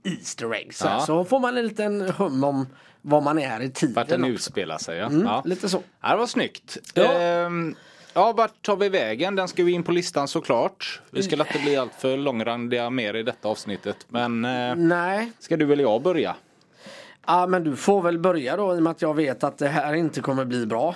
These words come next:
Speaker 1: överhuvudtaget, känner jag.
Speaker 2: Ska vi börja där? Vad tror du att jag tror eller tycker?
Speaker 1: Men jag tror inte du tycker den är fullständigt skräp. Absolut inte. Det vill jag inte påstå. Nu har jag ju tappat bort, eh, listan här av någon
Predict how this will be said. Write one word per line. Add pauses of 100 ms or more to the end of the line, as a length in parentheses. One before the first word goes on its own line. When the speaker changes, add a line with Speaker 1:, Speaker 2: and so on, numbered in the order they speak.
(120)
Speaker 1:
överhuvudtaget,
känner
jag.
Speaker 2:
Ska
vi
börja
där?
Vad
tror
du
att
jag
tror
eller
tycker? (800)
Speaker 1:
Men
jag
tror
inte
du
tycker
den
är
fullständigt
skräp. (120)
Absolut
inte. (160)
Det
vill
jag
inte
påstå.
Nu
har
jag
ju
tappat
bort,
eh,
listan
här
av
någon